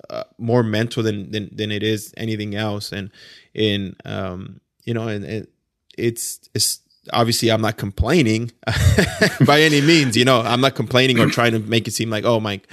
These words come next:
poor me." No, it's, we wanna go out there and we wanna win. We, we, we wanna go out there and, and, and do what we can to make the organization happy, the fans happy. And,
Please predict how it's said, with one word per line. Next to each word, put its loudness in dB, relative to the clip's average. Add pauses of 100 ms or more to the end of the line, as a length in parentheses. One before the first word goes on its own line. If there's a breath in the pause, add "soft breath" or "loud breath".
(180 loud breath)
poor 2
me." 2
No, 0 (300 loud breath)
it's, -2
we 4
wanna 4
go 4
out 4
there 2
and -2
we -2
wanna -2
win. -4 (260)
We, 0
we, -2
we -2
wanna -2
go 0
out 0
there 0
and, -6
and, -8
and -10
do 2
what 0
we -6
can -2 (340 soft breath)
to 0
make 2 (260)
the 0
organization 2
happy, 0
the -4
fans -2
happy. 0
And, -4